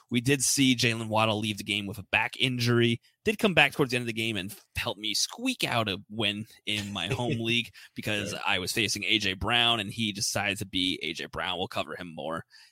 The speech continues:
Speaker 1: in just a little bit, but what more can we say? So no concerns about Jaylen Waddle going forward, at least on my end. And the other wide receiver position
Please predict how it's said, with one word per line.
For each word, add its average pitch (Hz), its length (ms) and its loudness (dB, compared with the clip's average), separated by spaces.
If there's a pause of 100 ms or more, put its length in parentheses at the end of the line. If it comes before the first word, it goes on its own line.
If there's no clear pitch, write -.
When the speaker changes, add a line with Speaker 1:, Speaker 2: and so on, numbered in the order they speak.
Speaker 1:
in 165 80 -4
just 123 120 0
a 117 40 -6
little 110 100 0
bit, 92 180 -8
but 85 120 -16
what 85 240 -2
more 87 160 -2
can 92 140 -10
we 71 80 -6
say? 78 360 0
So - 280 -6 (420)
no 156 140 6
concerns 117 520 0
about 101 300 -2
Jaylen 92 300 -4
Waddle 98 200 -4
going 95 180 -8
forward, 85 260 -2
at 82 40 -8
least - 240 0
on 69 300 -4
my 110 260 2
end. 113 320 2 (380)
And 143 160 6
the 143 80 8
other 135 140 6
wide 123 180 6
receiver 120 260 -2
position 113 540 -6